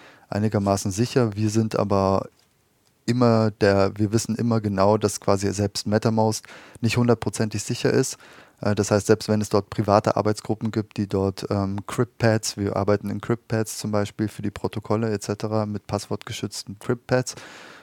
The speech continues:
äh, oder Earthpads. Es gibt auch von quasi eine eigene Form von, von, äh, von Pads von Extinction Rebellion.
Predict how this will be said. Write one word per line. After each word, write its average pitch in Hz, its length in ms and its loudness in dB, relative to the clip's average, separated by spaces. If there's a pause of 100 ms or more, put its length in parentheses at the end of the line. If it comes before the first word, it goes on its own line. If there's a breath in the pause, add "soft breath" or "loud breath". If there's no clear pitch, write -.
(120)
äh, 107 180 6
oder 107 340 2
Earthpads. 110 540 0
Es 104 100 -12
gibt - 200 -10
auch 95 100 -4
von 98 340 -8
quasi 92 280 -4
eine 92 180 -6
eigene 95 580 -6
Form 95 340 -6
von, 95 280 -10
von, 95 380 -10
äh, 92 360 -8
von 98 220 -10
Pads - 300 -6
von 98 180 -8
Extinction 104 500 -8
Rebellion. 101 460 -2